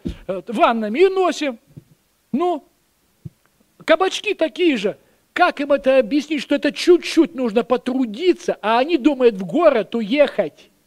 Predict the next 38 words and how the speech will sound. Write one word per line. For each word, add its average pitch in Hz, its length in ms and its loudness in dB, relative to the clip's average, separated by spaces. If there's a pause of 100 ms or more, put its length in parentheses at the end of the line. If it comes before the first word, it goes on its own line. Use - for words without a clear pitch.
(160)
Им 208 220 -6
в 165 40 -14
город 285 380 -2
хочется. - 600 -8 (640)
Особенно 233 380 -2
бабам 220 400 0
хочется, - 500 -8
а 165 80 -2
в 165 80 -4
городе 180 260 2
хорошо. 180 640 -2 (840)
Там 294 220 0 (500)
что 349 260 -4
главное 190 460 -6
для 190 180 -12
женщины 143 500 -18 (460)
в 170 140 -10
городе? 151 400 -8 (320)
Это, - 460 -2
это 330 380 -2
сексуальная 330 720 -2
распущенность. 208 760 -10
Там 359 220 2
она 247 220 -2
в - 180 -20
с-, - 120 -20
в - 80 -20
с-, 247 140 -6
в - 60 -20
сексуальном 220 560 -6
плане, 190 280 -8
там 254 200 -8
она 247 120 -8
королева. 202 520 -8
Кто 349 340 -4
за 214 140 -2
нею 196 240 -8
усмотрит? 160 560 -14